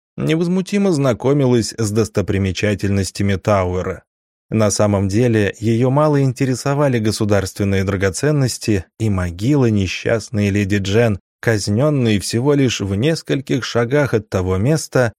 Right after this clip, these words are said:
где она терзала офицера вопросами. Зато другая посетительница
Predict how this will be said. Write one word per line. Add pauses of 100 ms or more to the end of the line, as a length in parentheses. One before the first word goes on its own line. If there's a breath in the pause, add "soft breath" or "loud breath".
(140)
где
она
терзала
офицера
вопросами. (760)
Зато
другая
посетительница